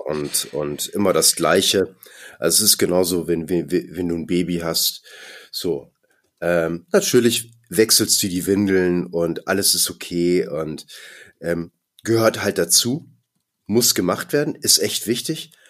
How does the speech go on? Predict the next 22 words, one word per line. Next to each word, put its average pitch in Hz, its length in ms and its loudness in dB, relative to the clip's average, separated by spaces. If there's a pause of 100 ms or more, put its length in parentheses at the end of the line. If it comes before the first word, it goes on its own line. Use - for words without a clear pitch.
(300)
aber 90 280 -4
irgendwann 113 680 0 (340)
stellst - 340 0
du 104 40 -4
dann 95 180 0
auch 92 100 -4
fest, - 440 -2
wäre 107 540 2
doch 107 220 -2
mal 107 120 2
ganz 98 360 0
toll, 101 720 4
äh, 90 400 2
wenn, 92 480 0
äh, 87 580 2
Kindchen 98 400 -2
lernt, 87 420 0
alleine 87 300 0
auf - 220 -6
Pott - 180 -8
zu - 160 -2
gehen. - 260 -10